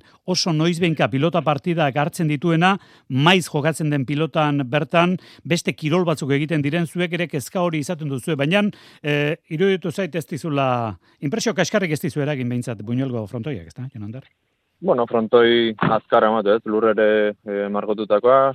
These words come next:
Speaker 2: eh, jokatu izan dugu holako batzutan, eta, bueno, eh, aurretik, eh, bi aldiz etorri txapelketa, eta, bueno, eh, gu gure aldetik bintza saioko da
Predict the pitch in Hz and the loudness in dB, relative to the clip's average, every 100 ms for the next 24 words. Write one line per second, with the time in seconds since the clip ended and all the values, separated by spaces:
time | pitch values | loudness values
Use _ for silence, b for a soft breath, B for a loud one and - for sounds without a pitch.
0 | - 104 101 98 95 95 92 90 - _ | -4 -6 -2 -2 -2 -2 -2 -4 -6 _
1 | - - 120 120 113 110 117 120 120 120 | -10 -2 2 6 6 4 2 4 4 2
2 | - 117 117 120 120 127 127 113 95 87 | 0 2 6 6 6 4 0 0 -2 -6
3 | - _ 101 98 98 101 101 98 98 104 | -12 _ -6 -2 0 0 0 0 0 -2
4 | 101 104 101 101 - 107 107 104 98 110 | -4 0 0 0 -4 0 0 2 2 4
5 | 104 131 - b b b b b b _ | 6 6 4 b b b b b b _
6 | - 104 117 120 - 110 110 110 113 113 | -4 6 6 6 2 2 4 4 2 4
7 | 110 110 110 110 110 110 107 107 104 | 4 2 -4 -6 0 2 4 4 4